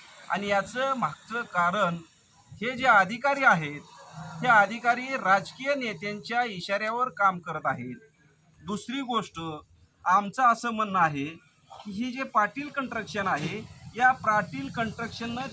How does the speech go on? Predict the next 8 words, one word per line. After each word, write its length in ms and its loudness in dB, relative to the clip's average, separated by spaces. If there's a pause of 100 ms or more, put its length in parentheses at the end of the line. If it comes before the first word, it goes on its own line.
त्यावेळेच्या 560 2
अधिकाऱ्याला 640 2 (120)
त्यातली 340 -4
भागीदारी 560 0
म्हणून 180 -4
पैसे 340 -4
दिलेले 300 -4
असावेत, 420 -2